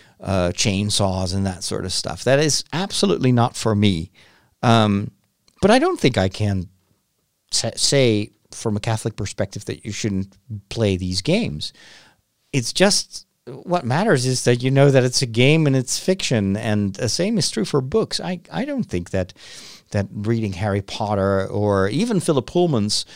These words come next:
uh, books are, are bad for, for Catholics. No, I think you, of course, have to read with discernment,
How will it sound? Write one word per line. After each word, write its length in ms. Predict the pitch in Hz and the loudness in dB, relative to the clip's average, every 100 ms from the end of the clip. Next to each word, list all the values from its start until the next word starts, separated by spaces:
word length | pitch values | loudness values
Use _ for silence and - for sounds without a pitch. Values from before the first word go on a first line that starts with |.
| - _ | -20 _
uh, 300 | - 107 101 | -2 0 0
books 360 | 98 113 104 - | -2 -2 -2 -4
are, 300 | - 120 117 | -4 -2 -2
are 380 | - 113 110 107 - | -2 -2 -2 -4 -10
bad 640 | 110 98 101 117 156 165 110 | -14 -12 0 2 2 0 -2
for, 380 | - 107 101 104 | 0 0 2 -2
for 280 | - 117 110 | -4 -4 -4
Catholics. 640 | - 226 - 120 - - | -4 -6 -6 -8 -8 -8
No, 280 | 139 262 294 | -6 -4 -4
I 140 | 76 80 | -6 -6
think 280 | 110 104 | -6 -6
you, 320 | 107 104 101 113 _ - | -2 -2 -4 -10 _ -20
of 120 | - | -10
course, 200 | 101 104 | -8 -8
have 140 | 110 | -8
to 120 | - | -4
read 280 | 107 117 113 | 0 0 0
with 280 | 101 95 - | -2 -4 -6
discernment, 600 | 98 - 269 123 107 - | -4 0 0 0 -4 -6